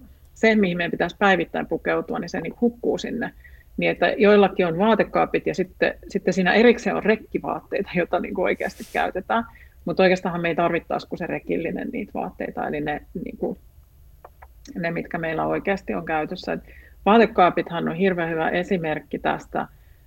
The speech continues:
ää, kaksikymmentä kahdeksankymmentä periaatteesta, e, jo-, jonka mukaan niinku, ää, kahdeksankymmentä prosenttia ajasta kaksikymmentä prosenttia vaatteista on käytössä. Ja mä luulen, että se on itse asiassa vähemmän kuin kaksikymmentä prosenttia. Eli siellä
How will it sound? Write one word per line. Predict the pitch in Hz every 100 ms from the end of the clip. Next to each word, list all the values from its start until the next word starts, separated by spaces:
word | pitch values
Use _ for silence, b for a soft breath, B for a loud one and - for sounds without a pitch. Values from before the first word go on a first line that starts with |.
| - -
ää, | 175 147 - -
kaksikymmentä | - 180 180 - -
kahdeksankymmentä | 175 160 160 - 180 180 180
periaatteesta, | - - 156 - 185 - 220 - 226 -
e, | - 180 -
jo-, | 170 143
jonka | - 156 151 165
mukaan | 160 - 156 151
niinku, | - - 170 165 - b b b b b -
ää, | - -
kahdeksankymmentä | 175 175 175 165 160 -
prosenttia | - 160 165 147 - 156 151
ajasta | 160 170 -
kaksikymmentä | 170 156 - 196
prosenttia | - - 208 196 - 180
vaatteista | 175 180 - - 202 -
on | 185
käytössä. | 175 160 160 - -
Ja |
mä | 147
luulen, | 151 143 151
että | -
se |
on | -
itse | - 175
asiassa | - -
vähemmän | 151 185 208 208
kuin | - -
kaksikymmentä | 202 - 214 -
prosenttia. | 202 226 208 - 214 226 - b b b b
Eli | 160 156
siellä | 147 156 151